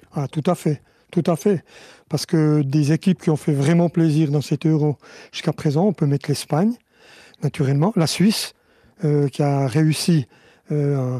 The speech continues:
très bon championnat d'Europe, euh, qui a montré non seulement que c'était pas des exploits, euh, tout court, mais qu'il y avait quand même du jeu, qu'il y avait quelque chose.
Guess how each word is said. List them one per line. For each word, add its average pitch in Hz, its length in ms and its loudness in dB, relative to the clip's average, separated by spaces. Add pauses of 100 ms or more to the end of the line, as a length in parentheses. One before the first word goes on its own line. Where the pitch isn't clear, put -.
très - 180 0
bon 165 240 2
championnat 147 400 -2
d'Europe, 143 460 -2 (560)
euh, 139 100 0
qui 160 120 -2
a 139 40 0
montré 165 600 2 (380)
non 160 120 2
seulement 170 360 4
que - 60 -4
c'était 151 240 -2
pas 160 180 0
des 147 300 2
exploits, 170 640 0 (520)
euh, 147 80 0
tout 151 160 -4
court, 240 420 0
mais 151 140 0
qu'il - 120 -2
y - 20 2
avait 143 300 0 (300)
quand 156 120 -2
même 165 180 4
du 160 160 4
jeu, 160 260 2
qu'il 175 120 0
y - 0 -
avait 147 120 2
quelque 175 280 0
chose. 190 440 0